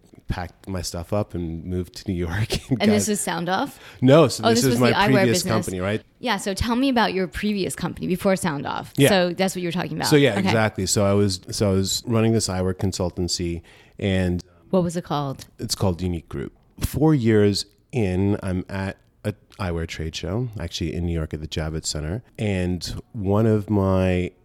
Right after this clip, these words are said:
Speaker 1: industry colleagues, it was five P M, the last day, the last hour of the trade show, writing his final order. The guy was maybe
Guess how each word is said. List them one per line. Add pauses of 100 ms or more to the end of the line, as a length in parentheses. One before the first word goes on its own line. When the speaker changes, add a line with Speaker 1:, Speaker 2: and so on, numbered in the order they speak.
Speaker 1:
industry
colleagues,
it
was (180)
five
P
M,
the
last
day,
the
last
hour
of
the
trade
show,
writing
his
final
order. (480)
The
guy
was (100)
maybe